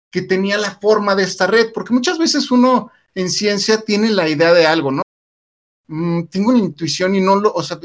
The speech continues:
si, el, el, los modelos no lo, no logran capturar esa,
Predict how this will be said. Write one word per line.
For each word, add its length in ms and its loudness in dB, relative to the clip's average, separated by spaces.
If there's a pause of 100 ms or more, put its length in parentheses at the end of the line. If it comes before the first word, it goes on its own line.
si, 200 -10 (100)
el, 240 -2
el, 100 -2
los 240 -2
modelos 440 0
no 140 0
lo, 320 0 (380)
no 160 4
logran 380 4
capturar 480 -2
esa, 320 -2